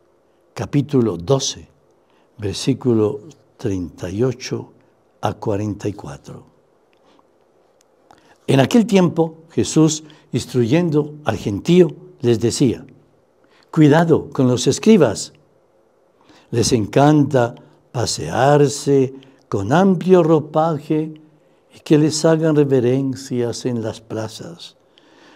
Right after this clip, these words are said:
Buscan los asientos de honor en las sinagogas y los primeros puestos en los banquetes.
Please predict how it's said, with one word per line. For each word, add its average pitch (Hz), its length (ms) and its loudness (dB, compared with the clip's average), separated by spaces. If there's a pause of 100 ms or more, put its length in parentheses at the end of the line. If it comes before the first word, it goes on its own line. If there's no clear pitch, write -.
(160)
Buscan 151 520 4
los 147 220 2
asientos 147 640 0
de 127 120 4
honor 135 300 4
en 123 160 0
las 110 160 -8
sinagogas 107 880 -6 (560)
y 120 100 -4
los 107 180 -2
primeros 151 540 2
puestos 151 640 -4
en 127 140 -2
los 123 240 -6
banquetes. 117 960 -14